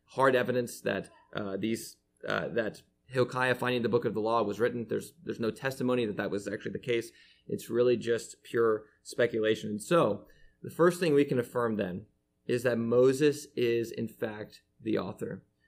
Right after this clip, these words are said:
Moses is, in fact, the author. And the fact that Moses is the author is highly significant. I have said that Moses is the greatest of the Old Testament prophets. Moses is really in a class of his own when it comes to Old Testament prophecy.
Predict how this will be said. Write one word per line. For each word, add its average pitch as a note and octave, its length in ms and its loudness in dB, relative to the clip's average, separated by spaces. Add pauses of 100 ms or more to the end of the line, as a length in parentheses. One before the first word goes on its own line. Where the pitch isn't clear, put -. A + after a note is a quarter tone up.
(240)
Moses C#3 440 4
is, C3 120 -6
in B2+ 80 -6
fact, A#2+ 240 -6
the A2+ 100 0
author. A2 280 -2
And C3 140 0
the B2+ 80 4
fact D#3+ 460 -2
that D#3 180 4
Moses C#3+ 400 6
is C3+ 140 -2
the A#2 120 2
author A2 500 -2 (260)
is B2+ 340 4 (280)
highly D3 400 4
significant. A#2+ 760 -4 (360)
I C3 100 0
have C3 180 2
said D#3 300 4
that C3 160 4
Moses E3 680 4
is A2+ 520 4 (240)
the B2 140 -4
greatest B2 840 0 (300)
of C3+ 180 4
the C3+ 140 2
Old C3 180 6
Testament B2 440 -4
prophets. - 520 -6 (320)
Moses F3+ 480 8
is D#3 160 -2
really D#3 360 6
in C#3 100 2
a C3 100 2
class C#3+ 520 -2
of C#3 180 4
his C3 200 6
own B2 300 4
when A#2+ 100 0
it G#2+ 120 -4
comes B2 280 -4
to A#2 180 0
Old A2 160 0
Testament A2+ 400 -8
prophecy. A#2+ 520 -6